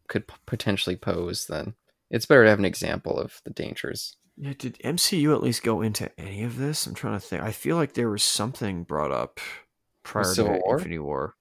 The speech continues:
Speaker 2: Ah, that's what it was. You're right.
Speaker 1: What was that? Was that what you're talking about? Infinity War? What, what do you mean?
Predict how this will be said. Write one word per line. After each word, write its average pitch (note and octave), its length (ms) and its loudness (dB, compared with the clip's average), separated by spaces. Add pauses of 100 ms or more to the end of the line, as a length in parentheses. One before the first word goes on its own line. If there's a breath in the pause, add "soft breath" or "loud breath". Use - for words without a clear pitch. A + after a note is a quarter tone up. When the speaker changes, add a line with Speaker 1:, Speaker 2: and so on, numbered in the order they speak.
(140)
Speaker 2:
Ah, A#2+ 180 6
that's G#2+ 220 0
what E2+ 100 -2
it F2 100 -2
was. E2 240 -4
You're D2+ 140 -8
right. E2 220 -8 (880)
Speaker 1:
What G#2+ 180 2
was A2 180 2
that? G2 220 6 (180)
Was A2 140 0
that G#2 120 4
what G#2 60 4
you're G#2+ 60 2
talking A2 260 -6
about? - 140 -6
Infinity G#2+ 400 0
War? F#2+ 380 2
What, G2+ 140 0
what G2+ 80 0
do G2 60 -2
you F#2 60 -2
mean? G2 240 -2